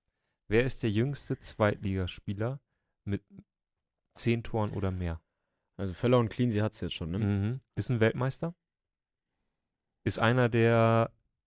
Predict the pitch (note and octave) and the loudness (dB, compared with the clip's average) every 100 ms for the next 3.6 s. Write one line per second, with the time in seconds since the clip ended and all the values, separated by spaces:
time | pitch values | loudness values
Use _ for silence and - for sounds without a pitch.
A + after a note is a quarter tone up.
0 | _ A2+ C3 - B2+ C#3 C#3 _ _ _ | _ 0 0 0 0 0 -6 _ _ _
1 | G#2+ A#2 - B2 - C#3+ E3 A#2+ A#2+ B2+ | -2 -2 -4 -6 -4 -6 2 4 6 2
2 | G#2 D3+ - D#3 D3+ - - A#2 - A#2 | 0 -6 -2 -2 -2 -4 -12 -12 -10 -8
3 | C#3 - D3+ D#3 B2 - | -6 -2 -2 -2 -4 -10